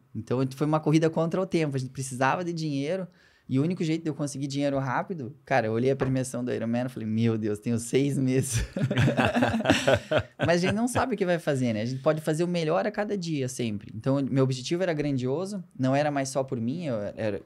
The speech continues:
quando era só pra mim, eu acho que eu ia até um limite. Quando era pra família ou por um porquê maior, eu ia, ia além disso. Então,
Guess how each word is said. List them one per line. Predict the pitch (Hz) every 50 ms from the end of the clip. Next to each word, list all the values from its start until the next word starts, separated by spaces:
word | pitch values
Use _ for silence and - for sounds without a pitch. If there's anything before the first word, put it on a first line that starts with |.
| _ -
quando | - 131 127 131
era | 127 135 135
só | 135 - 147 139
pra | 143 147 135
mim, | 127 131 143 151
eu | 147 139
acho | 135 135 131 -
que | -
eu | 131 127 123 127
ia | 127 135 135
até | 131 131 135
um | 131 135
limite. | 131 127 127 139 165 - -
Quando | - 139 131
era | 131 131 135 135
pra | 131 - 139 131
família | 127 - 135 127 120 127 143 151 143 139
ou | 127
por | 131 127 131
um | 127 127 123 113 - - -
porquê | - 127 120 120 - 147
maior, | 147 139 131 120 113 120 143 147 139
eu | 127 123
ia, | 120 117 - - _ _ -
ia | 143 139 143 127 120 131 -
além | 110 117 110 113 131 143
disso. | 131 123 135 156 - - - _ _ _ _ _ _ - - - - - - _ _ _ _ -
Então, | 117 117 117 - 123 123 127 131 131 135 135